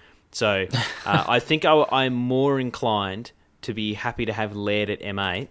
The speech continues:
Speaker 1: and grab someone like Ridley, who's working his way back into form, probably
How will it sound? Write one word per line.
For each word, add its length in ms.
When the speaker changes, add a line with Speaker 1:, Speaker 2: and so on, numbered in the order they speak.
Speaker 1:
and 160
grab 240
someone 380
like 180
Ridley, 360
who's 240
working 420
his 180
way 200
back 340
into 220
form, 340
probably 440